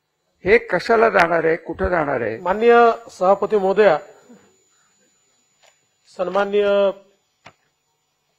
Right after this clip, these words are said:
Speaker 2: रामराजे नाईक निंबाळकर साहेब हे स्वतःच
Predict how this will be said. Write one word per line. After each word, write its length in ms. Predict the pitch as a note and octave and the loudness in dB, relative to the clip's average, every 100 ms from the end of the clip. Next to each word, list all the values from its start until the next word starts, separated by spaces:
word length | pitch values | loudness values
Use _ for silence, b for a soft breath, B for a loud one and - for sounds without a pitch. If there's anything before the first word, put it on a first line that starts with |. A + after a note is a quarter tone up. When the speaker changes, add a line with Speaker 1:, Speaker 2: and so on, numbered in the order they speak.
| _ F#3 | _ -8
Speaker 2:
रामराजे 680 | E3+ F#3+ F#3 F3+ F#3+ G3 | -6 -4 -4 -4 -6 -8
नाईक 220 | F3 F3 F3 | -8 -10 -10
निंबाळकर 420 | E3 E3+ F3 E3 | -8 -6 -6 -8
साहेब 280 | - F3+ E3 | -8 -8 -6
हे 140 | F3+ | -12
स्वतःच 600 | - D#3+ - F#3 F#3+ - | -12 -14 -6 -6 -6 -10